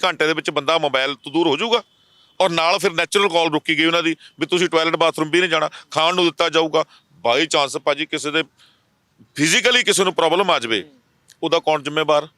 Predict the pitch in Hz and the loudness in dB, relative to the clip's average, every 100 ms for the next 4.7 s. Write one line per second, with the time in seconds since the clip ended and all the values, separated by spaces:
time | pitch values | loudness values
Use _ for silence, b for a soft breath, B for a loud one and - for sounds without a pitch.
0 | _ _ 139 127 _ _ _ _ _ 143 | _ _ -20 -20 _ _ _ _ _ -4
1 | 170 269 - 196 196 233 247 254 226 - | 0 0 0 -4 0 0 2 0 -2 -10
2 | - _ _ - 175 196 - _ _ _ | -20 _ _ -2 0 2 -2 _ _ _
3 | _ _ - 226 269 254 262 226 254 277 | _ _ -4 0 2 2 0 2 2 2
4 | 240 208 226 202 190 185 180 | 2 0 2 2 4 4 0